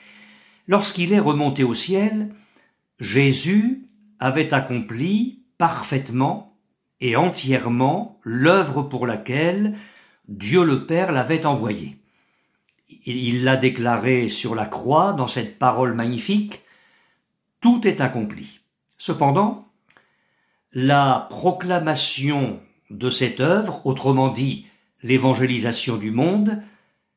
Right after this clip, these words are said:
était loin d'être terminée. Elle venait tout juste de commencer. C'est pourquoi, juste avant l'ascension, Jésus dit à ses disciples, «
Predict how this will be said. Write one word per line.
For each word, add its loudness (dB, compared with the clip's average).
était 2
loin 4
d'être -4
terminée. -10
Elle 2
venait 2
tout -2
juste -2
de -6
commencer. -4
C'est -8
pourquoi, 0
juste 0
avant 2
l'ascension, 0
Jésus 2
dit -6
à -2
ses -2
disciples, « -2